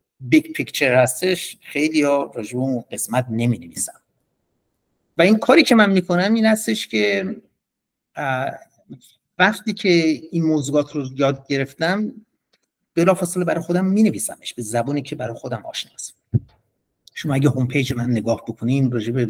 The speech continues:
خیلی از موضوعات من نوتس نوشتم که اینا تایپ شده است. شما اینجا رو نگاه بکنین، اون نوشته‌های دستی منه که هنوز تایپ نشده. تو این کابینت همش پره.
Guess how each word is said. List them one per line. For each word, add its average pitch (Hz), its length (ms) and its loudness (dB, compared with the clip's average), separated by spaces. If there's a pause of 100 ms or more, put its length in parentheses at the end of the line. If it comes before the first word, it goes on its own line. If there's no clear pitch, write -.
(220)
خیلی 135 360 -2
از 131 120 0
موضوعات 110 520 0
من 117 180 -4
نوتس 120 460 2
نوشتم 104 380 -4
که - 100 -8
اینا 117 100 -2
تایپ 107 260 -4
شده - 260 -8
است. - 120 -14 (340)
شما 156 220 -2
اینجا 165 280 6
رو 185 80 6
نگاه 139 300 6
بکنین، 131 200 0
اون 151 320 2
نوشته‌های 131 340 -2
دستی 139 340 0
منه 131 200 0
که 127 60 0
هنوز 110 180 -6
تایپ - 220 -10
نشده. 90 460 -12
تو 113 100 -12
این 120 240 -4 (320)
کابینت 123 400 0 (200)
همش - 340 -8
پره. - 280 0